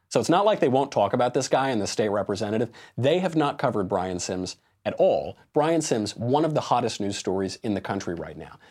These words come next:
But they have to cover it up 'cause they have to carry water, not only for Democrats, but specifically for defenders of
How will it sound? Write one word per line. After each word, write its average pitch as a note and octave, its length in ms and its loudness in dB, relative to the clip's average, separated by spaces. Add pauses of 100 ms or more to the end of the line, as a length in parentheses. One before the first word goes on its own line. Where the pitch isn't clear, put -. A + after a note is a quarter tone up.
But - 100 -4
they F#2 80 2
have F#2+ 260 0
to F3 80 -2
cover F#3 300 2
it F3 60 4
up G#2 260 0 (140)
'cause G#2 140 -4
they - 100 -2
have G#2+ 220 0
to F#3 80 -6
carry F#3+ 280 2
water, G2+ 400 0 (220)
not A2 240 2
only E3+ 340 2
for C3+ 460 0
Democrats, F#2+ 680 -2
but G#2 200 -4
specifically G#2+ 760 -2 (200)
for A#2 180 0
defenders A#2+ 720 0 (100)
of F2 300 -2